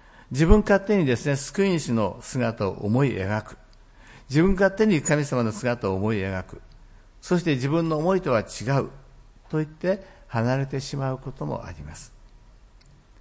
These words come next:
でもそうではなくて、聖書が語る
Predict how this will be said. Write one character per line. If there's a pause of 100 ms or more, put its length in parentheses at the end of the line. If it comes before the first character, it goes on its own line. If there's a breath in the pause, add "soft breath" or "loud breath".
(520 soft breath)
で
も
そ
う
で
は
な
く
て、
聖
書
が
語
る